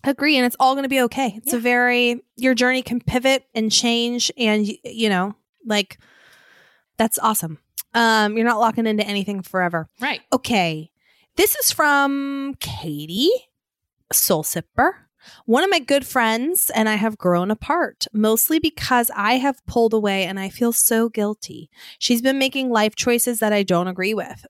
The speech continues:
Speaker 1: but the built-, the guilt comes from me wondering if I am being judgmental. She depends on her boyfriend for all finances. He hasn't lived up to some promises and now is living with her parents without health insurance and working part-time.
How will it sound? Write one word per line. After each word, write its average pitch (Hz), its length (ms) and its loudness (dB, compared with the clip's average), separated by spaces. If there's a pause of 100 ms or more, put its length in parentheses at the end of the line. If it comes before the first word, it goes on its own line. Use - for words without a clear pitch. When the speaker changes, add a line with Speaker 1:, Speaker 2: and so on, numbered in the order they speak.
Speaker 1:
but 226 160 -2
the 202 80 0
built-, 247 480 0
the 208 240 -2
guilt 320 420 4 (100)
comes 220 420 0
from 196 240 -4
me 196 140 -4
wondering 220 580 0
if 226 180 -4
I 185 180 -2
am 240 200 4
being 185 360 -2
judgmental. 147 760 -8 (360)
She - 180 2
depends 262 440 0
on 285 140 2
her 269 100 2
boyfriend 190 640 0
for - 220 -2
all 185 260 2
finances. 185 760 -6 (220)
He 240 140 2
hasn't 233 340 0
lived 233 220 -2
up 208 160 0
to 226 100 -6
some 208 260 0
promises 214 680 0
and 208 320 0
now 220 480 4
is 214 240 0
living 196 340 -2
with 185 140 -2
her 160 140 -6
parents 262 640 0
without 220 420 0
health 208 260 -4
insurance 196 640 -2
and 190 200 -4
working 175 380 -4
part-time. - 640 -14